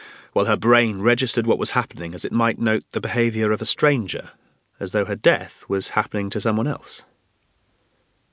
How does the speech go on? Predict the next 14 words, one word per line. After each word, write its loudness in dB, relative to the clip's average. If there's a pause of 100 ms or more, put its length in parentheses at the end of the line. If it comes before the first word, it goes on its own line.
(200)
Bright 4
lights 2
suddenly 0
flared 0
in -4
her -6
vision, -6 (920)
colours 0
so 4
vivid 0
she -2
could -10 (220)
taste -4
them. -10